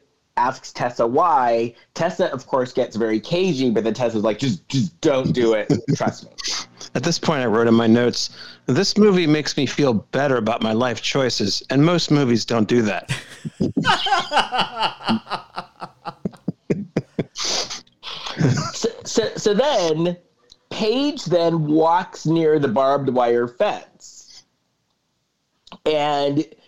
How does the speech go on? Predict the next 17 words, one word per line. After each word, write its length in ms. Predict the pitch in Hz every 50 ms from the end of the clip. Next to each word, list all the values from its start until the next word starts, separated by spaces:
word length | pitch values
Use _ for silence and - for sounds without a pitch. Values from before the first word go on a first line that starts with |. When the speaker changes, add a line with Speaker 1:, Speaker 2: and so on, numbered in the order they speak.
| _ _ -
Speaker 1:
she's 200 | - - 147 -
gonna 260 | - 285 294 330 226
touch, 340 | - - 208 196 190 - - -
oh, 220 | 196 214 202 - -
and 80 | 175 196
then 100 | 214 202
she's 160 | - 208 -
trying 260 | - 233 214 233 247
to 60 | 262
figure 400 | 254 - 269 254 202 233 220 196
out 300 | 175 165 160 156 156 - 147
if 200 | 143 135 - 165
it 160 | 160 156 143
was, 160 | 151 143 139
like, 220 | 147 139 135 131
an 60 | 139 123
electric 600 | 113 113 156 214 226 - - - 220 202 -